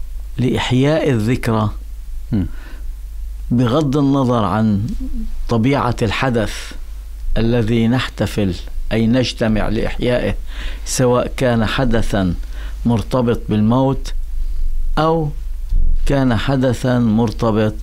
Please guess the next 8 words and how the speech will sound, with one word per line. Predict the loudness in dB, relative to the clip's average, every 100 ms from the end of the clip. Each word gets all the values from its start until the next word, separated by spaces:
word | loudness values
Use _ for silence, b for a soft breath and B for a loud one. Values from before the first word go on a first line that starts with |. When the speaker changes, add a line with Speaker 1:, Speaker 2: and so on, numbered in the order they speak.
| B B B -2
Speaker 1:
بولادة | 2 2 2 2 2 4 4 4
أو | 2 2 0
بانتصار | 0 0 0 -2 0 2 4 4 2 2
أو | 2 2
بشيء | 2 0 0 0 2 2
من | 4 4
هذا | 2 2 2
القبيل، | 2 2 2 4 2 0